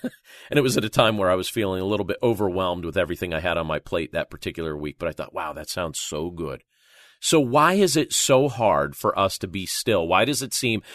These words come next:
so unattainable from time to time? Well, when you look at this portion of Scripture, it speaks prophetically in nature.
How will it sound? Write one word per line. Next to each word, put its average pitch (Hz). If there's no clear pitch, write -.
so -
unattainable 143
from 90
time 80
to 71
time? 60
Well, 165
when 165
you 160
look 240
at 254
this 214
portion 151
of 104
Scripture, 110
it 98
speaks -
prophetically 113
in 92
nature. 80